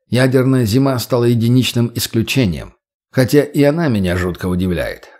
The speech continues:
Думаю, имело место невероятное совпадение разных факторов. Есть ещё одна гипотеза, что правители государств знали о скором климатическом коллапсе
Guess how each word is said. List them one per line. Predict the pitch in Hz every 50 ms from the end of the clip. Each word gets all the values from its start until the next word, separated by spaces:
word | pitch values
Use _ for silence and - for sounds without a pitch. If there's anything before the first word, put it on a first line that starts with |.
| _
Думаю, | - 110 110 175 175 151 156 147 143 131 - -
имело | 117 123 135 143 139 131 123
место | 127 139 143 135 - - -
невероятное | 120 123 120 117 117 110 120 131 143 139 135 - 127 120 110
совпадение | 92 110 107 90 - 113 117 117 127 127 120 120 110 104
разных | 95 113 110 95 87 107 107 -
факторов. | - - 104 95 82 - - - 58 55 53 - _ _ _ _ _ _ _ _ _ _ _ _
Есть | - 113 123 104 - -
ещё | 143 143 - - 156
одна | 143 135 147
гипотеза, | 143 135 143 107 - 104 95 80 90 90 82 87 87 80 - _ _ _ _ _ _ _ _ _
что | - - - 110
правители | 92 92 95 104 131 139 120 110 107 104
государств | 101 92 98 92 - 104 104 113 123 123 117 - - - - - - - _ _ _ -
знали | 127 120 147 156 139 110 92 92
о | 92 90
скором | - - - 131 135 135 127
климатическом | 127 - 117 117 113 104 - 113 - - 113 - - 117 110
коллапсе | 107 - 113 113 117 110 90 80 - - 78 -